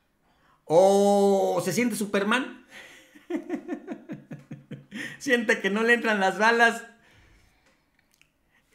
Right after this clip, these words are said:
Fíjense, tan hostigados están, ¿eh? Tan hostigados están, pues, que los señores,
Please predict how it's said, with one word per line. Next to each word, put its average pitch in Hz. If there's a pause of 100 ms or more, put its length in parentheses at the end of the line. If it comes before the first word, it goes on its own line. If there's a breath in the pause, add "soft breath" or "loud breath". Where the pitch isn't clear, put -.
(400)
Fíjense, 220
tan 175
hostigados 226
están, 151
¿eh? 233 (1300)
Tan 214
hostigados 240
están, 277
pues, 247
que 214
los 208
señores, 240